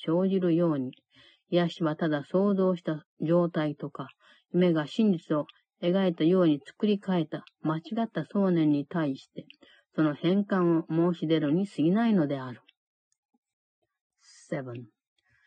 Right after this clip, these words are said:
Healing might thus be called a counter dream, which cancels out the dream of sickness in the name of truth, but not in truth itself.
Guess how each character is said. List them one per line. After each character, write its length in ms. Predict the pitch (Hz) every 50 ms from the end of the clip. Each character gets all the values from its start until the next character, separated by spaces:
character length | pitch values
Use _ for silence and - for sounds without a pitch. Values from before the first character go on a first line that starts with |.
| _ _ _ _ -
Healing 460 | 226 226 226 220 202 190 185 180 180 175 _ _ _ _ _ _ _ _ _ _ -
might 300 | 170 175 196 214 220 208 _ _ -
thus 360 | 170 160 175 175 170 - - -
be 160 | - 143 135 -
called 500 | - - 180 170 160 160 165 160 160 - 170 -
a 200 | - 139 127 120 - _ _ _ -
counter 380 | - 175 196 208 202 - 196 185
dream, 480 | 175 151 151 151 147 135 127 123 127 131 _ _ _ _ _ _ _ _ _ _ -
which 340 | 175 185 180 _ - - _ _ _ _
cancels 540 | - - 202 214 214 202 - 196 190 185 175
out 260 | 160 160 156 156 156 _ _ _ -
the 140 | 151 139 143
dream 480 | 139 135 143 160 185 196 202 196 185 175
of 140 | 170 165 -
sickness 600 | - - 202 - - - 151 143 143 - - - _ _ _ _ _ -
in 120 | - 160 156
the 100 | 147 143
name 320 | 147 156 165 180 185 185
of 220 | 180 175 175 175 _
truth, 480 | - - 156 147 139 - - - - _ _ _ _ _
but 200 | - 135 - -
not 220 | 151 160 175 196 196 _
in 260 | - 175 170 170 165 165
truth 340 | - - 180 165 151 156 -
itself. 540 | 180 165 160 - - - 165 151 139 139 -